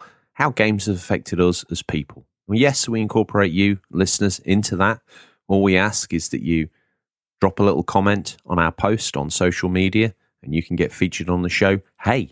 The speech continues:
do you know what? You may even win a prize. The only charge for this is zero pounds, zero pence, zero dollars. That's right, no money. But all we ask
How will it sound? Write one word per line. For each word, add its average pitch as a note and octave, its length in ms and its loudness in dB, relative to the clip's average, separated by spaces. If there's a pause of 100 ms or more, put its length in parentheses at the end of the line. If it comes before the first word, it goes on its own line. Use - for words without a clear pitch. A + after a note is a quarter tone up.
do - 140 -8
you - 20 0
know F2+ 140 4
what? G2 380 2
You D2+ 100 -16
may D#2+ 160 0
even F#2 200 -2
win F2+ 140 -2
a F2 60 -2
prize. C#2+ 440 -4 (420)
The F#2+ 100 4
only D#3+ 180 0
charge E3+ 380 0
for G2+ 100 -4
this A#2+ 400 -2 (1300)
is F#2 160 -4
zero B2 320 4
pounds, A#2 540 -2 (640)
zero A#2 420 0
pence, - 640 -8 (600)
zero A#2+ 380 2
dollars. A#2 500 2 (260)
That's F#2+ 280 -2
right, D2 260 0 (260)
no F2 380 2
money. C#2+ 380 -2 (260)
But D2 80 -8
all A#2 140 4
we D#3+ 160 2
ask - 360 -2